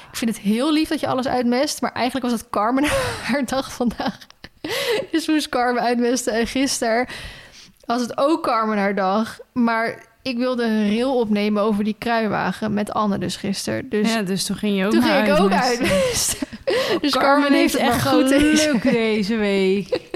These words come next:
Speaker 1: <laughs> Maar ik ga vragen of ze anders gewoon even die, eh,
Speaker 2: Volgende week de hele week gaat.
Speaker 1: Nee, die hooi net
Speaker 2: Oh.
Speaker 1: wil vullen of zo, weet je wel.
Speaker 2: Oh, ja.
Speaker 1: Want dat doen we dan vaak niet.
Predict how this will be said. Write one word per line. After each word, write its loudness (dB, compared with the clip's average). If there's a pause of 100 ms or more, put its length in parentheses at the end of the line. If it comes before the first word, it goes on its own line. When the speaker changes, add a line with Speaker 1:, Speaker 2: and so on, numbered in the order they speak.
Speaker 1:
<laughs> -8
Maar -2
ik -4
ga 0
vragen -2
of -2
ze -2
anders -2
gewoon -2
even -4
die, 0
eh, -2
Speaker 2:
Volgende -2
week 0
de 0
hele 0
week -2
gaat. -4 (220)
Speaker 1:
Nee, 0
die 0
hooi 4
net 2
Speaker 2:
Oh. 2
Speaker 1:
wil 2
vullen -2
of -6
zo, -4
weet -6
je -10
wel. -6
Speaker 2:
Oh, -8
ja. -10 (240)
Speaker 1:
Want -4
dat -6
doen -2
we -2
dan -6
vaak -8 (220)
niet. -12